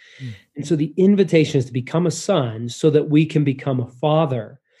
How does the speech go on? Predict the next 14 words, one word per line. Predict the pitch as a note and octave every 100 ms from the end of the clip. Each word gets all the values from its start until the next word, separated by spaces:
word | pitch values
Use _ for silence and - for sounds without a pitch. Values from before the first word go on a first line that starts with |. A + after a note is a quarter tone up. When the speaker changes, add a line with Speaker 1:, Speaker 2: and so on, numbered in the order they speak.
| _ -
Speaker 2:
and | C#3+
we | D3+
can | D#3 D3 D3 D#3+
actually | E3 D#3+ - D#3 C#3 - -
offer | D#3+ F#3 G3 G3 F#3+ D#3
to | - C#3+
the | C3
world | B2+ C3 D#3+ E3+ B2+ A2+ A2+ - _ _ _ -
that | D3+ D#3+ D#3+
which | D3 -
we | C#3+ D3
might | C#3+ C#3 B2
have | B2+ B2
lacked, | A#2 A#2+ B2 G2+ - _ -